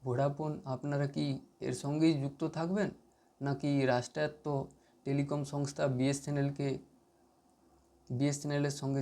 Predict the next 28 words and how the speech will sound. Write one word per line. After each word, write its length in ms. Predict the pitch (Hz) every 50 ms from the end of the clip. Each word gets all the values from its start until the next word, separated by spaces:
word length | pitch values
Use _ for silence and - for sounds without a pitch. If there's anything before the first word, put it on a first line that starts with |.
| 127 123
যুক্ত 200 | 123 120 - - 123 113
হবেন? 220 | 110 110 110 113 - - - - _ _ _ _ _ _ _ _ _ _ _ _ _ _ _ _ _ _ _ - -
কমেন্টে 340 | 135 143 151 156 156 160 156 147
মতামত 340 | 143 139 151 156 156 160 151 139 139
জানিও, 280 | 143 151 160 170 175 196 214 - - - - _ _ _ _ _ _ _ _ _ _ _ _ _ _ _ _ _ _ - -
এবং 200 | 139 135 147 156 147 -
কারা 180 | 131 131 143 143 143
কারা 200 | 156 151 156 151 147 - - _ - - - - 120
বিএসএনএল 540 | 131 139 147 147 143 - 151 151 151 151 156 - - - _ _ _ _ _ _ _ _ - -
সিম 260 | - - 156 156 151 139 135 139
নিয়েছো 400 | 143 156 165 160 160 - 170 170 175 180 - _ _ _ _ - 139
বা 80 | 139 139 139 -
সিম 180 | - 143 143 147 147 139
ব্যবহার 260 | 123 123 135 147 156 160 156
করছো, 240 | 160 156 151 - - 165 151 135
অবশ্যই 360 | 127 143 139 - - 160 156 147 -
কমেন্টে 340 | 135 131 139 143 139 143 143 135 135
জানিও, 260 | 151 139 151 165 180 190 196 - - - - - 135
এবং 140 | 131 135 135 127 120
ভিডিওটি 340 | 123 127 135 147 147 151 147 -
কেমন 220 | 139 131 139 147 151 139 135
হলো 160 | 139 147 156 180 - - - - - - - - - - 135
জানিও। 260 | 127 123 120 113 107 113 - -
ভিডিওটি 260 | 131 131 147 151 151 147 127 117
ভালো 140 | 131 127 135 139
লাগলে 220 | 143 143 143 147 143 135 123
লাইক, 200 | 127 127 143 139 139 - -
শেয়ার 240 | - 139 147 151